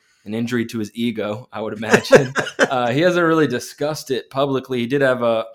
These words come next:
Speaker 1: you know, an Instagram post making light of it. Uh, yeah, that was a tough one. That, that was a crossover that, um, might go on the end of year highlight of the whole
Speaker 2: Oh, yeah.
Speaker 1: season.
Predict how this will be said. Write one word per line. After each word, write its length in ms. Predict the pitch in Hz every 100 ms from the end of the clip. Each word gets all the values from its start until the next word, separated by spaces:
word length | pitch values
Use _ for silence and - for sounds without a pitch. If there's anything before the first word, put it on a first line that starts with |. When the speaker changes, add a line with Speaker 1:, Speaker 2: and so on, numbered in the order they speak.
| _
Speaker 1:
you 120 | 123
know, 160 | 107 107
an 160 | 113 110
Instagram 480 | 120 120 117 110
post 300 | 107 113 113
making 320 | 110 107 107 101
light 260 | 104 110
of 120 | 110
it. 240 | 110 107 - _ _ _
Uh, 320 | 107 107 104 104
yeah, 120 | 107
that 160 | 120
was 120 | 185 202
a 60 |
tough 300 | 190 190 185
one. 100 | 120
That, 240 | 127 190 -
that 180 | 165 220
was 180 | 202
a 40 | 160
crossover 760 | - 147 147 - 139 131 123 113
that, 300 | 113 101 _ _ _ _
um, 460 | 120 110 107 101 98 _
might 240 | 120 139
go 180 | 131 131
on 120 | 123
the 120 | 117 117
end 200 | 135 127
of 120 | 110
year 200 | 123 120
highlight 640 | 123 120 117 113 107 -
of 320 | 110 107 113
the 120 | 107 104
whole 180 | 233
Speaker 2:
Oh, 40 | 143
yeah. 180 | 147 123
Speaker 1:
season. 280 | 160 92